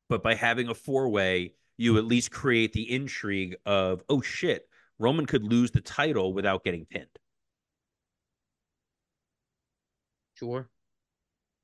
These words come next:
Speaker 1: That's all the affirmation I'm looking for, man. Just a long pause,
Speaker 2: <laughs>
Speaker 1: followed by, "Sure."
Speaker 2: I do think it'll be a fun match.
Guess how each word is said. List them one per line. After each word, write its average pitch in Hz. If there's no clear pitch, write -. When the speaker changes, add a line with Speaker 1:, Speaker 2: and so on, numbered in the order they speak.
Speaker 1:
That's 101
all 151
the 139
affirmation 120
I'm 92
looking -
for, 85
man. 80
Just -
a 131
long 107
pause, 98
Speaker 2:
<laughs> 233
Speaker 1:
followed 107
by, 104
"Sure." 90
Speaker 2:
I 185
do 202
think 240
it'll 214
be 196
a 160
fun 160
match. 123